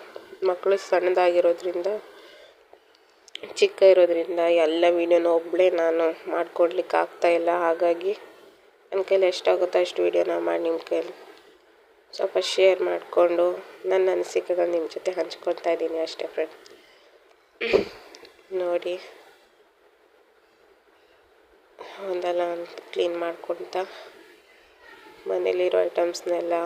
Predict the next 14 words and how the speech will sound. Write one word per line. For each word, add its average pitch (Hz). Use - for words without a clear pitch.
ವಾಶ್ 170
ಮಾಡಿಕೊಂಡು 175
ಅದ್ರಲ್ಲಿ 170
ಮತ್ತೆ 170
ಎಲ್ಲ 170
ಒರೆಸಿ 170
ಮತ್ತೆ 170
ಬಾಕ್ಸ್‌ನಲ್ಲೆಲ್ಲ 170
ಕಾಳು 170
ಕಡಿ 170
ಎಲ್ಲ 170
ಹಾಕಿ 170
ಜೋಡಿಸಿಟ್ಕೊಳ್ತಾ 170
ಇದ್ದೀನಿ. 170